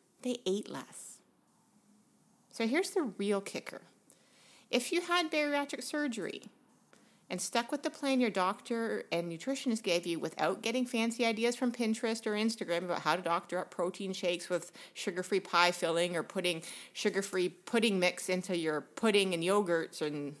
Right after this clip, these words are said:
weird stuff like that, um, if you didn't manipulate the soft food phase to be extra yummy, or when you got to the solid food phase, you didn't s-, start thinking protein, protein, protein, and only eat meat, cheese, and avocados for the next month,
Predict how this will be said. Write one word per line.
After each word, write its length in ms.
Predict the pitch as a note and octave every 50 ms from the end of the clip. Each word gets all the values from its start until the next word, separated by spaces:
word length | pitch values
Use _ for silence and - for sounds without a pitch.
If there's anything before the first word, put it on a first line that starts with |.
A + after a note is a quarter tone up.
| - -
weird 320 | - D#3+ E3+ F#3+ G3+ G3 G3
stuff 300 | - - G3+ G3+ G3+ -
like 180 | F3 E3 -
that, 500 | - A#3+ C4 C4 F3 D#3 D#3+ - - - - - - - - - - - - -
um, 460 | - G3 F3+ F3 E3+ E3+ E3 E3 - -
if 160 | F#3 G#3 -
you 140 | G3+ F#3 E3 - -
didn't 260 | - A#3 A#3 - E3+
manipulate 500 | G3 G3 G3 G#3+ A3 G#3+ A3+ G3+ G#3 -
the 60 | G3
soft 400 | F#3+ - - A3 G3+ G#3 G#3 -
food 160 | - F#3+ F3+ F#3+
phase 320 | - G#3 G3 F#3+ G3 G3
to 100 | - -
be 100 | - -
extra 320 | D#3 E3+ - - - A#3
yummy, 680 | A3+ G#3 G3 F#3+ F#3+ F#3+ F#3+ F#3+ F#3+ F#3+ F#3+ F#3 F#3+ F#3+ - - - - - - -
or 140 | - - E3+
when 140 | F3 F#3 F#3
you 80 | F3+ F3
got 220 | F#3+ G3 - -
to 40 | -
the 80 | F#3 F3+
solid 380 | - - A3+ A3+ A#3 A#3 G#3
food 420 | - - - G3 G3+ G3+ G3+ F#3+ G3
phase, 400 | - G3 F#3 F#3 F3+ F#3+ F#3 -
you 80 | -
didn't 200 | - F#3 F#3 G3+ F#3+
s-, 160 | - - - - _
start 380 | - - - - G3 F#3+ - -
thinking 300 | G3+ F#3 F#3 F#3+ E3+ E3
protein, 400 | - A#3 A#3 A#3+ A#3+ - G#3+ G3
protein, 400 | G3 A3+ G3+ G3 G3 - F#3+ F#3+
protein, 640 | - - A#3 A#3+ A#3+ - - F#3+ D#3+ - - - - -
and 100 | F3 E3+
only 240 | E3 F#3 F#3 F#3+ F#3
eat 140 | F3 -
meat, 380 | - F3 F#3+ G3+ G3+ G3 - -
cheese, 320 | - - G#3 G3 F#3+ F#3
and 80 | G3+ F3
avocados 600 | E3 D#3+ E3 E3 - - B3+ E4+ A4+ F4+ G#3+ G#3
for 120 | - - F3+
the 60 | F#3
next 280 | E3 F3+ - - - -
month, 320 | D3 D3 D3 - - -